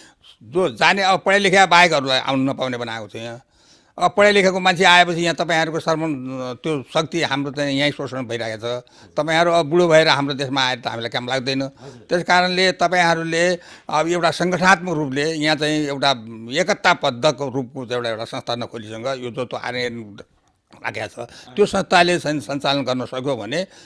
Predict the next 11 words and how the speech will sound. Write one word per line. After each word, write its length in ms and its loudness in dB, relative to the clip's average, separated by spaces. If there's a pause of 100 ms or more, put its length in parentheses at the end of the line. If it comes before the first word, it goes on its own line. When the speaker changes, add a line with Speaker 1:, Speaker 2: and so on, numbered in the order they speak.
(120)
Speaker 1:
यहाँ 160 2
तपाईँहरूको 480 2
हाम्रो 360 -2 (120)
अझै 220 2
नेपालीहरू 640 -4
वृद्धि 260 -10
हुनसक्छ। 400 -10 (320)
सबैलाई 400 -4
मैले 220 -6 (160)
भन्ने 260 -8
छु, 240 -8